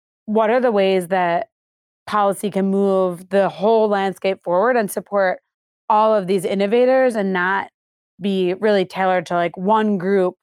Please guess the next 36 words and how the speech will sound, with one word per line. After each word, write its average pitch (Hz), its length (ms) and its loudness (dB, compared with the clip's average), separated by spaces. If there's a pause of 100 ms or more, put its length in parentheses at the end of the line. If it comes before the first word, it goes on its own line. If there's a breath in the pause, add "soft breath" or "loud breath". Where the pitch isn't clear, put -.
(480)
on 190 180 0
their 180 220 -2
own. 196 360 0
And 226 180 -4
so 196 400 0
one 214 200 0
of 208 40 -2
the 196 80 0
ways 185 220 0
we, 185 240 -4
we 196 140 -2
deal 185 180 0
with 180 120 0
that 180 200 -4
too 285 220 0
is 180 180 -2
that 180 220 -2 (720)
you 254 80 0
know, 226 100 0
we'll 214 120 4
work 262 200 0
with 311 140 2
individual 247 420 2
organizations 247 680 0
and 196 100 -2
try 190 200 -2
to 196 60 2
address 196 500 -2
their 247 300 2
legal 202 280 0
questions 190 440 -4
and 175 120 -8
challenges 208 520 0
and 180 140 -4
think 214 200 -4
about 180 340 -2